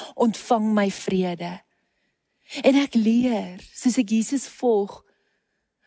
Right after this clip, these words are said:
dat ek in byna elke ontmoeting wat ek met mense het, innerlik die Here kan vra om die vrede wat hy vir my gegee het in die lewens van ander mense in te stuur.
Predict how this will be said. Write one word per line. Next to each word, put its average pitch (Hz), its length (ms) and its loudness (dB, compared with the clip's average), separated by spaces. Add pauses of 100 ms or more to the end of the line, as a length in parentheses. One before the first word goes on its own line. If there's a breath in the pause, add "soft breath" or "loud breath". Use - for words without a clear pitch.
dat 247 160 2
ek 311 320 0
in 262 120 2
byna 233 380 2
elke 277 340 -4
ontmoeting 214 520 -2
wat 208 120 -4
ek - 200 -8
met 226 120 -4
mense 190 380 -4
het, 180 560 -10 (520)
innerlik 240 380 2
die 202 180 0
Here 180 160 0
kan 202 220 -6
vra 185 580 -8 (880)
om 208 80 2
die 202 80 2
vrede 254 480 0
wat 226 160 -4
hy 208 80 -2
vir 202 160 -8
my 170 140 -2 (100)
gegee 196 320 -4
het 185 140 -4
in 185 80 -2
die 180 100 -2
lewens 170 380 -2
van 185 100 -6
ander 180 220 -8
mense 165 340 -8
in 170 160 -12
te 180 80 -10
stuur. 180 680 -10